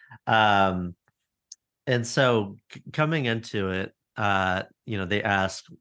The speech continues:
"Early A I systems exhibited artificial narrow intelligence, uh, concentrating on a single task and sometimes performing it at near or above human level." Uh, my,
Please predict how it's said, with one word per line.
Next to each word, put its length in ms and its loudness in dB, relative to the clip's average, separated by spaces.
"Early 320 0
A 140 2
I 60 2
systems 400 -8
exhibited 640 -2
artificial 560 -2
narrow 380 0
intelligence, 720 -14
uh, 240 2
concentrating 720 -2
on 140 -2
a 60 -2
single 300 -4
task 340 -2
and 80 -8
sometimes 540 -4
performing 460 -4
it 280 0
at 180 -2
near 280 0
or 200 -2
above 340 -2
human 260 -4
level." 420 -6
Uh, 240 2
my, 640 0